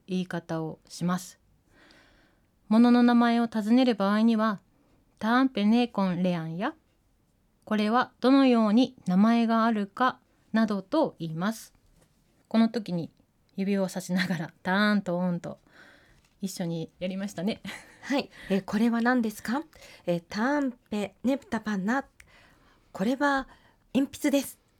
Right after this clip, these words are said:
Speaker 2: とか、
Speaker 1: あ。
Speaker 2: そのように答えましたね。
Speaker 1: はい。ターンペが手前のもので、これ。トーンペが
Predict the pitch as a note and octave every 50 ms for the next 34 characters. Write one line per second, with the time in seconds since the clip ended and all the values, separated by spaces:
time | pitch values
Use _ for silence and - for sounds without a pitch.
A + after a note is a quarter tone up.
0 | _ _ - - E3+ - E3+ D#3+ - - - A3 F#3+ - - B3 C#4+ D#4 D4+ A#3+
1 | A3 - - - G#3 G#3 G#3 G3+ G#3 G3+ - - F3 D#3+ G#3 A#3+ A3 F3 F#3 A3
2 | A3 - - _ _ _ _ _ _ _ _ _ _ _ _ _ _ _ _ _
3 | _ _ _ _ _ _ _ _ - A#3+ C4+ C#4 D4 C#4+ C#4+ - C4 C4+ D#4 C#4
4 | - - _ - - G3 G3 G3+ G3+ G3+ G3+ G3+ G3+ G3 G3 G3 G3 F#3+ G3 F#3+
5 | F#3+ F#3 F#3 C4+ D#4 D4 - _ _ _ _ - - F3+ F3 F#3+ - - _ _
6 | _ _ _ _ _ _ _ _ - G#3 G#3+ A3 A#3 A3+ A3+ A3 - G3 G3+ C4
7 | D4 - -